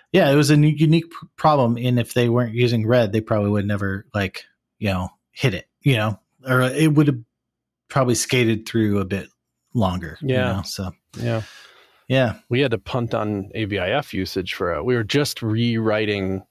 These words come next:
Speaker 2: just as, like, almost like an onboarding project for an employee. This, like, let's rewrite and modernize the kind of, um, asset, our ass-, our screenshot process on CodePen,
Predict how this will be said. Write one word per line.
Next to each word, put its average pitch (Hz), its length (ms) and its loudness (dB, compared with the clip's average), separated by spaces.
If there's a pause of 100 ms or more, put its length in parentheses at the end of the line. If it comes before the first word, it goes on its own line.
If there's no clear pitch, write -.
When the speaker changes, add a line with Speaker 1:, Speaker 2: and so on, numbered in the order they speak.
(100)
Speaker 2:
just - 180 -2
as, 120 200 0
like, 104 180 -2
almost 123 260 0
like 101 120 -4
an 90 80 -4
onboarding 92 580 -2
project 117 500 -6
for 95 160 -6
an 95 80 -4
employee. 98 440 -4
This, 104 240 -4
like, 90 260 -6 (280)
let's 220 220 -6
rewrite 117 600 0
and 101 240 -2
modernize 101 600 -2
the 101 100 -4
kind 95 240 -4
of, 90 120 -4
um, 90 380 -6 (1000)
asset, 104 500 -2
our 98 320 -2
ass-, 104 240 -4
our 107 120 -4
screenshot 135 680 0
process - 560 -6
on 85 140 -8
CodePen, - 480 -12